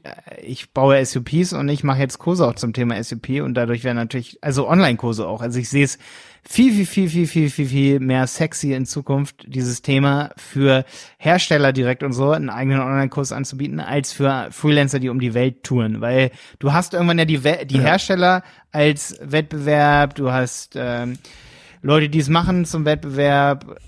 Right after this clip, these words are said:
Speaker 1: du hast Leute, die einfach nur Geld verdienen wollen zum Wettbewerb und der Wettbewerb wächst ja. Also dadurch, dass es ja jeder machen kann,
Speaker 2: Und
Speaker 1: hast du
Speaker 2: es
Speaker 1: einen extremen Wettbewerb.
Speaker 2: Und es gibt noch viele, gerade in unserer Branche, Agenturen, die alle Online-Kurse kostenlos rausgeben,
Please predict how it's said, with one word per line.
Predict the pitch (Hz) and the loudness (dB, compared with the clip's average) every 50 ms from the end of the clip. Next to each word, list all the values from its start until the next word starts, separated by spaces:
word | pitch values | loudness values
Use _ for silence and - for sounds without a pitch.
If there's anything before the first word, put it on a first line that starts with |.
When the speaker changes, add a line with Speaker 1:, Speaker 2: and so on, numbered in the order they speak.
| - - - | -18 -18 -12
Speaker 1:
du | 143 143 135 | -6 -4 -4
hast | 135 - | -4 -2
Leute, | 147 147 139 | -2 -2 0
die | 131 143 | 0 -2
einfach | 143 135 139 | -2 -2 -2
nur | 143 143 | -2 0
Geld | 135 147 156 175 190 180 | 2 2 2 2 2 0
verdienen | - 190 165 160 165 165 160 | -2 -2 0 0 0 0 0
wollen | 156 160 160 160 160 | 0 0 0 0 -2
zum | - 160 143 | -4 -4 -2
Wettbewerb | 143 143 143 - - 135 131 135 135 135 139 135 - | -2 -2 -2 -4 -8 -6 -4 -2 -2 -2 -2 -4 -6
und | - 135 | -6 -4
der | 139 131 | -2 0
Wettbewerb | 151 185 180 180 165 160 143 123 | 0 0 0 0 0 0 0 2
wächst | 135 147 160 - - - | 0 0 0 -2 -4 -6
ja. | 120 113 107 | -4 -4 -4
Also | 95 127 127 123 | -4 -6 -4 0
dadurch, | 123 151 165 190 190 | 2 2 2 2 2
dass | 165 185 170 160 | 0 0 -2 -2
es | 151 | 0
ja | 160 151 | 0 0
jeder | 143 143 175 170 156 151 | 2 2 4 4 4 4
machen | 175 190 185 170 151 | 2 2 0 0 -2
kann, | - 139 139 151 147 | -2 -2 -2 0 0
Speaker 2:
Und | 147 | 2
Speaker 1:
hast | 139 131 | 2 2
du | 139 | 2
Speaker 2:
es | 147 | 2
Speaker 1:
einen | 151 143 123 | 0 0 -2
extremen | 120 - - - 160 151 139 | -6 -10 -4 0 2 2 2
Wettbewerb. | 143 151 - - 107 104 95 90 - - _ _ _ _ _ _ _ _ _ _ _ _ - - - - - - _ _ 285 - _ _ _ _ _ _ - | 2 0 -2 -6 -8 -8 -8 -8 -10 -12 _ _ _ _ _ _ _ _ _ _ _ _ -20 -20 -20 -20 -20 -20 _ _ -20 -20 _ _ _ _ _ _ -4
Speaker 2:
Und | 151 131 | -2 -2
es | 139 - - | -2 -2 -2
gibt | 160 - - - | -4 -6 -4 -4
noch | 135 - | -6 -4
viele, | - - 147 143 135 131 135 127 127 123 120 113 110 - - | -2 -2 0 2 2 2 4 4 4 4 2 2 0 -2 -4
gerade | - - 120 120 123 | -4 -2 -2 0 0
in | 123 117 | 0 0
unserer | 120 135 131 - | -2 -2 -2 -2
Branche, | - 127 117 123 - - - | -2 -2 -2 0 0 -2 0
Agenturen, | 123 120 120 - - - 143 139 139 139 131 | 0 0 -2 -2 -2 0 0 0 2 2 0
die | 123 127 120 117 107 - | 2 2 0 0 0 0
alle | - 123 123 123 117 - | 0 0 2 2 0 0
Online-Kurse | - 127 127 120 120 127 123 - 131 127 120 123 127 120 | 0 0 0 0 0 -2 -2 -2 -2 -2 0 0 -2 -4
kostenlos | - - - - 175 165 - - 139 123 110 110 120 123 123 | -4 -6 -4 -4 -4 -4 -2 -2 0 2 2 2 0 0 0
rausgeben, | 113 113 - - - 135 131 131 131 135 151 139 | 0 -2 -2 -2 0 0 2 2 0 0 -2 -4